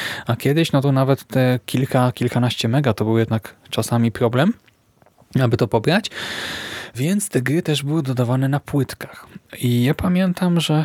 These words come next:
chyba najlepsze takie tytuły pojawiały się na płytach z Komputer Świata. Wiecie, były programy, programy, programy, obok tych programów były właśnie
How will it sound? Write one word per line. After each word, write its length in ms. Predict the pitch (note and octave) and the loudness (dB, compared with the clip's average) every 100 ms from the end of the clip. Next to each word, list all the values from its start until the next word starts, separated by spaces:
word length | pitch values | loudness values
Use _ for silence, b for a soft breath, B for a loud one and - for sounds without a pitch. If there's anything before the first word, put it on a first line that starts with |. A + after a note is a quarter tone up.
| - - | -2 -4
chyba 200 | C#3+ D3+ | 0 2
najlepsze 420 | C3+ D3+ - D3 | 2 0 0 -2
takie 240 | D#3 C#3+ | 0 0
tytuły 320 | B2+ B2+ D3 | 0 0 0
pojawiały 680 | D3 C3 B2+ A#2 B2 C#3 C#3+ | 0 0 0 0 0 0 0
się 400 | B2+ - B2+ B2 | -2 -2 0 0
na 140 | B2+ A#2+ | 0 -2
płytach 500 | - C3 - B2+ - | -2 -2 -2 -4 -6
z 80 | - | -4
Komputer 460 | B2+ - - B2 | -2 -2 -2 0
Świata. 480 | - C#3 A#2 - - | 2 2 2 0 -6
Wiecie, 320 | G#2+ G2+ - A2 | -4 -2 -2 0
były 220 | B2+ B2 | 0 0
programy, 520 | A#2 A2+ C#3 D#3 C#3+ | 0 0 2 0 0
programy, 440 | G2+ A2+ B2+ A#2 | -2 0 2 0
programy, 560 | A2 B2 C#3+ G3 B3+ A#3+ | -2 -2 0 2 0 0
obok 280 | D#3+ E3 - | 0 0 0
tych 140 | D3+ | -4
programów 580 | - C3+ A#2+ B2+ C3 - | -2 0 2 2 2 0
były 300 | A2+ A#2+ A#2+ | 0 2 0
właśnie 400 | A2+ A2 - | -2 -2 0